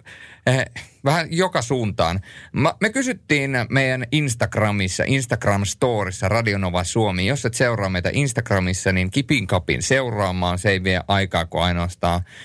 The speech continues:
kymmenen sekuntia, kun kirjoitat siihen hakukenttään Radio Nova Suomi ja painat seuran. Tänne tulee hyvää kontenttia joka päivä ja myöskin joka yö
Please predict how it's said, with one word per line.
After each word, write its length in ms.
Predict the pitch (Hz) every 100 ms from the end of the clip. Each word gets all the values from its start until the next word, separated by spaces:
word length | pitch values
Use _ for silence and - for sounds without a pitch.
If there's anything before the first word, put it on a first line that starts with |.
| -
kymmenen 400 | - 120 107 92
sekuntia, 520 | 90 85 90 87 87
kun 120 | 87 87
kirjoitat 380 | 95 92 85
siihen 200 | 85 92
hakukenttään 600 | 92 92 87 82 87 85
Radio 240 | 87 92 87
Nova 220 | 82 85
Suomi 340 | 90 92 85
ja 80 | 76
painat 380 | - 90 87 85 87
seuran. 460 | 90 113 95 90 90
Tänne 180 | 120
tulee 280 | 117 117 104
hyvää 220 | 107 120
kontenttia 640 | 98 104 101 90 85 - 87
joka 240 | 95 120
päivä 420 | 110 98 95 90 -
ja 140 | 104 101
myöskin 420 | 95 98 95 92 95
joka 360 | 139 - 90 -
yö 300 | 220 180 113